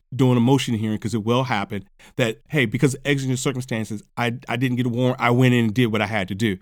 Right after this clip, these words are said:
And most judges will understand exigent circumstances, but it's kinda hard to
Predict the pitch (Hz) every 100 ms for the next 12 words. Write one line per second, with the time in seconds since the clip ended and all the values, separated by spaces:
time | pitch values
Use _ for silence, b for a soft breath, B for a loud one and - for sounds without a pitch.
0 | b b b _ 196 180 185 - 160 208
1 | 185 143 160 160 170 143 139 135 131 131
2 | 113 - 139 143 139 139 139 135 151 143
3 | 139 139 139 139 b b b 127 123 -
4 | 165 156 156 151 147 - 143 131